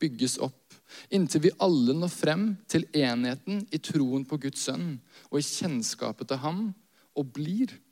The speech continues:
det modne menneske som er fullvoksent og har hele Kristi fylde." Hvis du har vært litt i kirke opp igjennom, så har du kanskje hørt versene før. Og i hvert fall når jeg har hørt de, så har det ofte vært i forbindelse med å nettopp snakke om disse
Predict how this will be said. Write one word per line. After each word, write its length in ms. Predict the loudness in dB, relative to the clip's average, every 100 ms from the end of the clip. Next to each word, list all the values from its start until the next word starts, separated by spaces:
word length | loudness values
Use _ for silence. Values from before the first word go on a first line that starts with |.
| -6
det 300 | 4 6 6
modne 480 | 6 4 2 2 2
menneske 480 | 2 0 -2 -4
som 160 | -2 -2
er 120 | -2
fullvoksent 920 | 0 2 2 -2 -6 -6 -6 -8 -8 -4
og 140 | -2 2
har 340 | 2 0 -4 _ _ _ -2
hele 340 | 0 0 -2 -6 -14
Kristi 540 | -10 -8 -8 -8 -8 -10 -14 _ _ _ _
fylde." 480 | -6 -4 -2 -4 -8 -12 _ _ _ -10
Hvis 140 | -4 4
du 60 |
har 80 | 4
vært 160 | 4 0
litt 120 | -2
i 20 | 0
kirke 380 | 2 2 2
opp 100 | 0
igjennom, 280 | 2 4 2
så 100 | 0
har 140 | 2 2
du 20 |
kanskje 260 | 2 -2 -4 0
hørt 240 | 0 0
versene 380 | -2 -2 -4 -4
før. 380 | 0 4 4 2 -4 -12 -2
Og 60 | 2
i 20 |
hvert 100 | 2
fall 140 | 2 0
når 80 | 2
jeg 160 | 2
har 80 | 2
hørt 200 | 0 2
de, 60 | 2
så 80 | 4
har 80 | 2
det 60 |
ofte 160 | 2 0
vært 240 | 0 -4 -6
i 60 |
forbindelse 480 | -2 2 4 2 2
med 80 | 0
å 60 | 0
nettopp 240 | 0 -2
snakke 460 | 0 -2 -2 -2 -2
om 80 | 0
disse 360 | 0 2 2